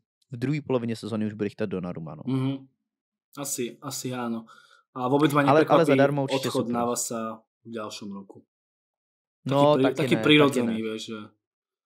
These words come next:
Speaker 2: Teraz máme možnosť
Speaker 1: Jo.
Speaker 2: podpísať Donnarummu, tak ho berme, hoci neviem, jak to bude chytať, ale ďalší rok na vás, dovidenia a Donnarumma je jasná jednotka.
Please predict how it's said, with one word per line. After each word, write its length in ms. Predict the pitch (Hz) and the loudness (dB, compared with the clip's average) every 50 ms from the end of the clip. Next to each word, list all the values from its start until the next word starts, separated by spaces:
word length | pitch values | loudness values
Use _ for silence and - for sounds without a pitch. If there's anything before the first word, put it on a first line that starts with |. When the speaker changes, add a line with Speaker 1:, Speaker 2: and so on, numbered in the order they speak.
| _ _ _ _ - | _ _ _ _ 0
Speaker 2:
Teraz 160 | 170 160 156 143 | 4 4 6 6
máme 200 | 160 160 156 156 | 8 8 8 8
možnosť 280 | 147 139 143 147 151 131 | 8 6 6 4 2 2
Speaker 1:
Jo. 60 | 127 - | 2 0
Speaker 2:
podpísať 220 | - 151 - 147 117 | 0 0 -2 0 0
Donnarummu, 400 | 117 123 131 139 143 143 139 139 | 0 2 2 2 2 2 0 0
tak 160 | 139 131 131 | 0 -2 -2
ho 60 | 131 120 | -2 -4
berme, 320 | 120 120 123 127 135 135 | -4 -2 0 0 0 0
hoci 320 | 127 120 120 120 - 131 117 | -2 -4 -6 -6 -6 -6 -4
neviem, 200 | 120 123 123 127 | -2 -2 -2 -2
jak 80 | 123 - | -4 -4
to 80 | - 117 | -8 -8
bude 160 | 123 127 127 | -6 -6 -6
chytať, 400 | 123 - 123 117 - 139 135 127 120 | -6 -6 -10 -6 -6 -4 -4 -4 -4
ale 320 | 113 113 110 110 110 110 _ _ _ _ _ _ _ | -4 -4 -6 -6 -10 -12 _ _ _ _ _ _ _
ďalší 420 | 123 120 120 113 113 110 - 127 117 | -10 -6 -6 -6 -6 -6 -6 -6 -6
rok 160 | 117 110 107 | -6 -6 -6
na 180 | 113 110 110 | -6 -6 -6
vás, 200 | 110 110 110 107 | -6 -6 -8 -8
dovidenia 520 | 110 110 107 113 110 113 113 110 110 110 107 | -8 -10 -10 -8 -8 -8 -8 -10 -10 -12 -14
a 40 | 101 | -12
Donnarumma 440 | 101 107 107 107 107 107 107 104 | -12 -12 -12 -12 -12 -12 -14 -14
je 60 | 104 101 | -14 -16
jasná 300 | 98 - - - 104 95 | -18 -18 -18 -18 -18 -18
jednotka. 440 | 95 95 95 - - - - - | -18 -20 -20 -20 -20 -20 -20 -20